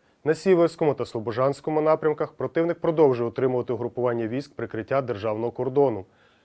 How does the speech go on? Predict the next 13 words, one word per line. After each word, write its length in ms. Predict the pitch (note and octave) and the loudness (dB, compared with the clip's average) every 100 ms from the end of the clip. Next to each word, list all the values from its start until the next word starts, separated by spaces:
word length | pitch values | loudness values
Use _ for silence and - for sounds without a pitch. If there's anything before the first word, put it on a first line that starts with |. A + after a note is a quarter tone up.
| _ | _
проводить 440 | - D3 E3 C3 B2 | -2 4 4 4 0
активну 380 | A2+ D3+ C3 A#2+ | -2 0 0 -2
диверсійну 520 | A#2 A2 - A#2+ A2 | -4 -6 -6 -6 -6
діяльність 500 | G#2 A2+ C3+ D#3 - | -4 -2 -2 -2 -6
у 40 | |
прикордонних 640 | A#2+ G#2+ A2 G#2+ A2 G#2+ A2 | -8 -10 -8 -6 -6 -6 -6
районах 480 | G#2+ A#2+ C3+ D3+ _ _ _ - | -4 -2 -4 -8 _ _ _ -8
з 80 | |
метою 300 | C#3+ D3+ F3 | -4 2 4
недопущення 640 | E3 E3 E3+ D3 - A2+ A2 | 4 2 0 -2 -2 -6 -6
перекидання 580 | A2+ A2+ A#2+ A#2+ A2 | -6 -4 -2 -2 -2
наших 340 | G#2+ A2 G#2+ G2+ | -4 -6 -8 -10
військ 320 | A#2 D3+ | -8 -8